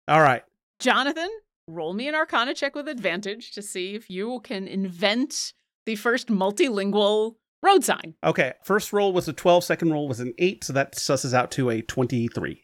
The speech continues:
Speaker 2: It takes more than a week.
Speaker 1: Okay.
Speaker 2: Because what happens
Speaker 1: <laughs>
Speaker 2: is the problem with the spell that you have to iron out that takes, like, the extra week and a half or so, so you end up kind of in Waterdeep almost for a full month. It's not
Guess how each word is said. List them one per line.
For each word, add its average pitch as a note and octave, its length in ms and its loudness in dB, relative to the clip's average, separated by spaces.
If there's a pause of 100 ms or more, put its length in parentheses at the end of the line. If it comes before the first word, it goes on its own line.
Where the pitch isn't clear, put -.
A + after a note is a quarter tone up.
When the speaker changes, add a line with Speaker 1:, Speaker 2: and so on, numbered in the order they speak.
(140)
Speaker 2:
It E4+ 140 0
takes F#4+ 240 0
more F4+ 240 4
than F4+ 140 -2
a F4+ 40 0
week. G#3+ 360 -4 (160)
Speaker 1:
Okay. C#3+ 280 0 (120)
Speaker 2:
Because E4 240 0
what E4+ 140 2
happens D#4 400 0
Speaker 1:
<laughs> - 40 -10
Speaker 2:
is A3 680 -4 (260)
the A#3+ 160 -2
problem F4+ 440 2
with C#4 160 -4
the A#3+ 60 -6
spell B3 360 -2
that F#3+ 100 -6
you F3+ 100 -4
have F#3+ 200 -4
to - 120 -4
iron G3 220 2
out F#3+ 160 2
that E3 120 -8
takes, F#3+ 220 -6
like, F#3+ 180 -2
the E3+ 180 -6
extra F3+ 320 -6
week F#3+ 260 -6
and F3+ 100 -2
a D#3+ 40 -6
half E3 320 -2
or C#4 80 0
so, D#4 360 2
so B3+ 140 -4
you F#3 100 0
end C4 140 2
up - 80 0
kind G#3+ 160 0
of A3 80 -6
in G#3+ 80 -4
Waterdeep F#3+ 440 0
almost F3+ 260 -4
for F#3+ 120 -4
a D#3+ 60 -6
full F3+ 220 -6
month. F3+ 340 -6 (380)
It's A#3+ 240 2
not A3 340 2